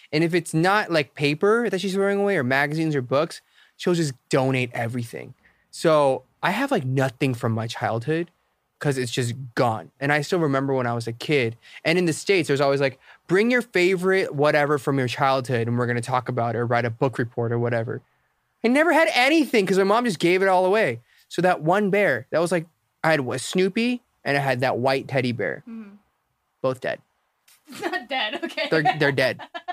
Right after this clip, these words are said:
Speaker 2: <laughs>
Speaker 1: Literally, it was the saddest moment. I was like, "Mom, I need my, do you know where that bear is?" She's like, "What bear?" I was like, "The one that I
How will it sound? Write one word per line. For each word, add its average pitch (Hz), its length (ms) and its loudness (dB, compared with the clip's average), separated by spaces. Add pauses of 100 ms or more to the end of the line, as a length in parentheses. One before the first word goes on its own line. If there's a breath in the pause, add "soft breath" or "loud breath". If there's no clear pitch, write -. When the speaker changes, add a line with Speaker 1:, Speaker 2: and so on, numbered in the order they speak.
(140)
Speaker 2:
<laughs> - 420 -20
Speaker 1:
Literally, 185 360 4
it 139 40 2
was 143 160 -2
the 160 100 -2
saddest 175 460 2
moment. 139 260 2
I 139 40 0
was 143 100 0
like, 139 200 -2
"Mom, 147 280 2
I 139 80 0
need 135 140 0
my, 131 280 -2 (200)
do 143 100 -6
you 156 60 2
know 180 100 0
where 196 120 0
that 143 220 0
bear 131 260 0
is?" 160 120 0
She's - 100 -8
like, 131 140 -4
"What 123 260 0
bear?" 107 180 -4
I - 40 -10
was 123 80 -10
like, 113 140 -6 (600)
"The 120 100 -2
one 127 300 0
that 123 140 0
I 117 80 -2